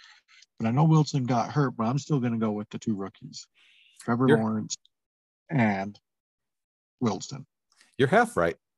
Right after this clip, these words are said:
Speaker 2: Uh, Zach Wilson's definitely one of these two names. So, I mean, this is a team, the Jets, who's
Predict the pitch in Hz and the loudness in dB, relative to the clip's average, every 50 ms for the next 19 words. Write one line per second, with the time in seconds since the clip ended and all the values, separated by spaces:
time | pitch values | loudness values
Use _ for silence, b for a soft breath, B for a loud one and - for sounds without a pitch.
0 | _ _ - 90 92 90 85 85 104 117 131 - - 123 143 - - - - 113 | _ _ -2 -2 0 0 0 0 0 0 0 0 -2 -2 0 0 -2 -2 -4 -2
1 | - - 117 113 - - 123 117 107 95 98 104 110 113 107 113 113 - - - | 0 0 0 0 0 0 -2 0 0 0 0 2 2 2 0 0 -2 -4 -6 -6
2 | 113 107 90 92 113 107 78 76 80 78 - - - 73 73 78 82 87 90 90 | -6 -4 -2 -2 -2 0 -2 -2 -4 -6 -6 -4 -4 -2 -2 -2 0 0 0 2
3 | 92 113 127 - 135 110 101 - - 113 104 98 92 85 - - 98 95 95 - | 2 2 2 0 0 -2 -4 -2 -2 -2 0 0 0 -2 -2 -2 0 0 0 -2
4 | - - 87 82 76 - - | -6 -8 -8 -8 -10 -14 -16